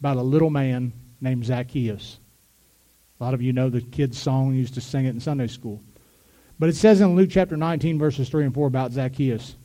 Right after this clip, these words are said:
Jesus is passing by. Zacchaeus is too small. He can't see over the crowd. It says,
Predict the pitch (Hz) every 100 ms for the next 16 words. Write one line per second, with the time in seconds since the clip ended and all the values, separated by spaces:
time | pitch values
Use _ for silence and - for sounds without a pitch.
0 | _ _ _ _ _ _ _ _ _ _
1 | _ 143 160 208 185 139 165 - 165 160
2 | - 143 135 131 127 127 117 117 143 165
3 | - 135 - 147 - 139 131 123 156 156
4 | 127 143 123 120 - 127 120 117 104 139
5 | 127